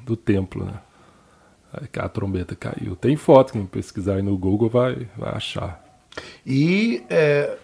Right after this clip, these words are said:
Speaker 2: a piadinha que não pode deixar, o Moroni não vai tocar a trombeta dele por um bom tempo, né? Tem que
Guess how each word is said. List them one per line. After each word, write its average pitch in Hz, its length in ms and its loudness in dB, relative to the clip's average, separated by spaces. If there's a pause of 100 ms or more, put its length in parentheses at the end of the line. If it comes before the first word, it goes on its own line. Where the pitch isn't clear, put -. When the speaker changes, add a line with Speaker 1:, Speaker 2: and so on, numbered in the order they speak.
(100)
Speaker 2:
a - 80 -4
piadinha 127 460 4
que 117 80 0
não 120 80 2
pode 120 160 2
deixar, 151 480 4
o 139 180 -2
Moroni 139 640 6
não 175 100 2
vai 185 200 6 (200)
tocar 196 260 8
a - 20 10
trombeta 120 460 4
dele 107 180 -4
por 117 140 -4
um 113 100 -2
bom 127 160 0
tempo, 120 360 0
né? 113 220 -2
Tem 120 180 -8
que - 420 -12